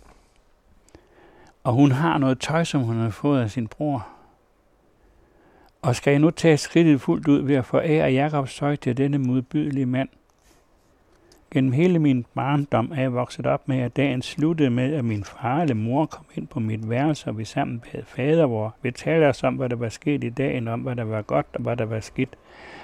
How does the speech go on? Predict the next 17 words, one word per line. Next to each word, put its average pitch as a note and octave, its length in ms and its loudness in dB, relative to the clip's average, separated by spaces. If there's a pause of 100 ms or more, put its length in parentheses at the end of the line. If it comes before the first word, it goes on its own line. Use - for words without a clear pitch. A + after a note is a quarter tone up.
(140)
Der C3 80 8
blev - 180 0
aldrig D3+ 240 2
lagt A#2 160 -2
skjul E3 340 0
på, C#3 200 2
at C#3 180 -4
nogle C3+ 260 2
ting - 300 -2
var F2+ 60 -4
større C3+ 420 0
end A#2+ 100 0
os A2 140 -4
selv, - 300 -4
og D3 120 -8
derfor C#3+ 280 -4
uforklarlige, B2 880 -4